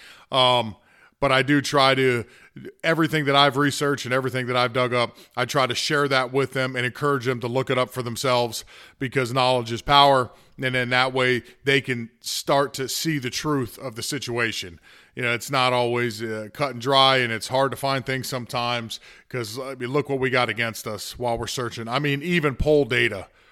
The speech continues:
was not the easiest thing in the world to look up. Go in your computer and, and search on Google, of all people, you know, the one that's trying to suppress information right now,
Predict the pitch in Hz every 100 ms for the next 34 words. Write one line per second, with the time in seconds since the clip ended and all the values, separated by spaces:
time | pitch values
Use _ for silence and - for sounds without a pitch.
0 | _ _ 143 135 127 139 131 143 151 139
1 | 127 127 - 139 127 120 131 123 117 120
2 | 117 - 107 90 _ _ - - _ 160
3 | 190 190 165 160 156 131 165 151 139 127
4 | 120 101 143 127 117 107 - 175 170 -
5 | 151 160 135 175 170 135 127 139 113 -
6 | 101 104 104 113 135 139 139 113 104 110
7 | - - - - 123 117 117 127 127 120
8 | - - 131 139 139 131 - 131 143 139
9 | 147 135 139 143 135 135 139 139 135 135